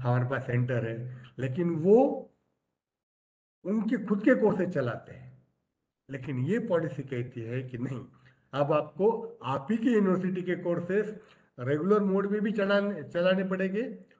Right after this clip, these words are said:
और डिस्टेंस मोड में भी चलाने पड़ेगी। अब हालांकि उसकी कुछ पॉलिसी बनी है, सारे कॉलेजेस को ये अधिकार नहीं दिया जाएगा, लेकिन it is going to take place। At the same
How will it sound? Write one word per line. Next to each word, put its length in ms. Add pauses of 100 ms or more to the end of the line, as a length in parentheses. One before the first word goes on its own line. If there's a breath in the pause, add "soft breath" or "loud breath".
(500)
और 240 (760)
डिस्टेंस 420
मोड 280
में 100
भी 80
चलाने 400
पड़ेगी। 360 (360 soft breath)
अब 120
हालांकि 380
उसकी 220
कुछ 200
पॉलिसी 440
बनी 220
है, 160 (340 soft breath)
सारे 280 (160)
कॉलेजेस 320
को 120
ये 200
अधिकार 440
नहीं 160
दिया 200
जाएगा, 420 (320 loud breath)
लेकिन 260
it 60
is 140
going 160
to 140
take 160
place। 340 (240 loud breath)
At 180
the 80 (100)
same 220